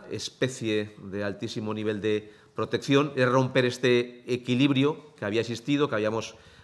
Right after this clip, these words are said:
mantenido, y es un equilibrio que queremos restaurar. Si discrecionalmente, sin contar con las comunidades autónomas, hizo esto el Gobierno, ahora puede hacer justo todo lo contrario. No pasa nada por rectificar, no pasa nada por escuchar alguna vez a las comunidades autónomas,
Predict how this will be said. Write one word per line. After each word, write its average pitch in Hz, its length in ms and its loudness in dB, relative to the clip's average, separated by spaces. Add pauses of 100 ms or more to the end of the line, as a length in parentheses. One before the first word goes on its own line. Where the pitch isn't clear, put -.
(100)
mantenido, 135 720 2
y 113 80 -2
es - 100 -8
un 123 300 -4 (200)
equilibrio 127 440 2
que 101 100 -10
queremos 117 260 0
restaurar. 110 720 0
Si - 180 -4
discrecionalmente, 143 880 0
sin 139 200 -4
contar 135 380 0
con 139 100 2
las 135 160 0
comunidades 131 460 0
autónomas, 127 560 -2 (640)
hizo 135 560 2
esto 135 320 0
el 120 80 2
Gobierno, 151 500 2 (220)
ahora 113 320 0
puede 113 180 2
hacer 117 220 0
justo 113 400 -8
todo 110 260 -2
lo 107 140 -2
contrario. 127 500 0 (560)
No 127 160 2
pasa 127 240 2
nada 117 240 4
por 117 80 0
rectificar, 113 540 0
no 117 160 0
pasa 127 180 0
nada 120 240 2
por 107 140 -4
escuchar 107 360 -2
alguna 110 300 -2
vez 107 140 -2
a 113 40 -2
las 104 140 -2
comunidades 107 380 -4
autónomas, 123 380 -2